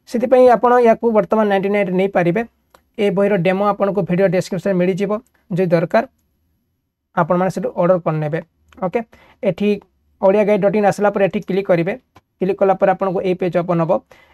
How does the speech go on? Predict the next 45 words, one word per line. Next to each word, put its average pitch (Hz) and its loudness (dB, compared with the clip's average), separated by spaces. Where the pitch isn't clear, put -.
ଏଠୁ 208 -2
add 220 0
to 247 4
cart 202 2
କରିକି 190 2
ଆପଣ 196 0
ମଗେଇ 165 2
ପାରିବେ। 156 -2
ଯଦି 214 0
କିଛି 254 -4
ପ୍ରୋବ୍ଲେମ୍ 196 0
ହେଲା, 160 0
ତାହେଲେ 208 2
ଆପଣମାନେ 220 0
ଏଠି 214 -2
ଯୋଉ 220 2
pay 220 4
here 214 0
to 226 -2
order 202 2
book 214 0
ଦିଆଯାଏ 208 2
ନା, 220 0
ଏଠି 185 -4
କ୍ଲିକ୍ 190 -4
କରିବେ। 196 0
ଆଉ 170 2
ଏଠି 170 -2
ଆପଣଙ୍କୁ 180 -2
ପେ 180 -4
କରିବାକୁ 180 4
କହିବ 175 2
ନାଇଣ୍ଟି 165 0
ନାଇନ୍ 175 -2
ରୁପିଜ୍, 233 -6
ନାଇଣ୍ଟି 175 -4
ନାଇନ୍ 175 0
ପେ 170 -2
କରିବେ। 185 0
ଆଉ 165 2
ତାପରେ 180 0
ସ୍କ୍ରିନଶଟ୍ 196 -4
ପଠେଇବେ, 220 0
ଆପଣଙ୍କୁ 185 0
ବୁକ୍ 190 -2